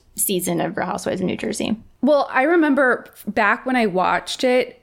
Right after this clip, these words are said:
Speaker 2: like, very first, like, back when it was airing, I watched it. And I used to love Caroline Manzo.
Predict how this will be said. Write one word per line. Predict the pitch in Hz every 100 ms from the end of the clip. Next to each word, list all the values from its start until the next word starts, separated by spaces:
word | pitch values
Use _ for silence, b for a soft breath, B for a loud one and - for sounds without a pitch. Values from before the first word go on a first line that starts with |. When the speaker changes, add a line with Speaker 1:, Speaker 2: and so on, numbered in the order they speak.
| -
Speaker 2:
like, | 190 - -
very | 208 202 202 202
first, | 202 - - 196 190 -
like, | 185 180
back | 190 196
when | 220
it |
was | 202 -
airing, | 185 180 175
I | -
watched | - - - -
it. | - - -
And | 214
I |
used | 208 208
to | 233
love | 190 196 185 -
Caroline | - 175 190 196 208
Manzo. | 202 190 208 240 277 294